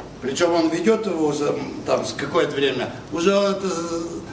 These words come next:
как пластиночка, он включил там у себя и говорит: «Делайте так, делайте так».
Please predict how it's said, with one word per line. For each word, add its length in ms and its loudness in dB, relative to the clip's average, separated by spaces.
как 200 0
пластиночка, 880 0
он 160 2
включил 580 2
там 220 -2
у 80 -4
себя 320 2
и 80 -2
говорит: 420 4
«Делайте 800 4
так, 340 2
делайте 580 0
так». 320 -2